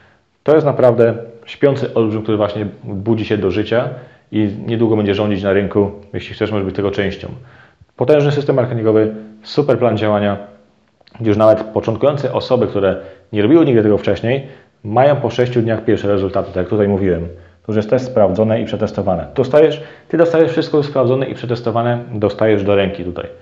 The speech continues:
Tak naprawdę. Wszystko jest przetestowane, sprawdzone, ponad dziesięć lat doświadczenia jest w tej maszynie. O, i to od, od praktyków, którzy to robią od dziesięciu lat. Ok, zapisz się poniżej, y, kliknij sobie poniżej ten link, zapisz się na tą, y, prezen-, prezen-,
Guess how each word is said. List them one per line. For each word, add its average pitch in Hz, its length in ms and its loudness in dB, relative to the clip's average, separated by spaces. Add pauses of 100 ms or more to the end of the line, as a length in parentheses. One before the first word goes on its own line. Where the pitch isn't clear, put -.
(120)
Tak 107 80 -14
naprawdę. 92 400 -4
Wszystko 143 320 0
jest 127 120 4
przetestowane, 120 680 0 (280)
sprawdzone, 107 640 2 (140)
ponad 131 220 2
dziesięć 117 240 -2
lat 110 100 2
doświadczenia 104 540 -2 (340)
jest - 320 -4
w - 120 -20
tej 110 140 2
maszynie. 95 440 -4 (680)
O, - 140 0
i 123 100 -2
to - 140 0
od, - 360 -4
od 123 180 2
praktyków, 120 560 -2
którzy 113 180 -2
to 120 100 2
robią 120 280 2
od 107 100 -6
dziesięciu 110 360 -6
lat. 82 240 -6 (420)
Ok, 170 180 0 (440)
zapisz 156 260 0
się 143 80 -4
poniżej, 95 560 -2 (560)
y, 95 40 -4
kliknij 165 260 -2
sobie 131 140 -2
poniżej 110 240 0
ten 98 180 -2
link, 120 220 -2
zapisz 107 380 -2
się 131 60 -4
na 117 80 0
tą, 113 180 0 (500)
y, 104 140 2
prezen-, 110 260 -2
prezen-, 110 320 -4